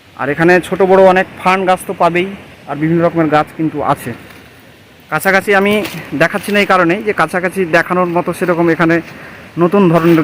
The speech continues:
গাছ নেই, তবে যেগুলো আছে খুব সুন্দর। কত মোটা মোটা গাছ এখান দিয়ে ভেঙে এসছে,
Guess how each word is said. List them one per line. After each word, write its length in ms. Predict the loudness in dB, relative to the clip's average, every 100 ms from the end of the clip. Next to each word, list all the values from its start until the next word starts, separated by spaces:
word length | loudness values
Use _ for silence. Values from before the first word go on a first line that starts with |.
| 2
গাছ 120 | 0 0
নেই, 100 | -2 0 0
তবে 160 | 2 2 0 -4
যেগুলো 220 | -2 2 4
আছে 140 | 4 0 -4
খুব 100 | -6 -2
সুন্দর। 280 | 2 2 2 -2 -14 -2
কত 120 | 2 6
মোটা 180 | 6 4 2
মোটা 160 | 2 2
গাছ 160 | 2 2 -2 -12
এখান 160 | -6 -2
দিয়ে 120 | 0 2
ভেঙে 220 | 2 4 2
এসছে, 240 | -2 -16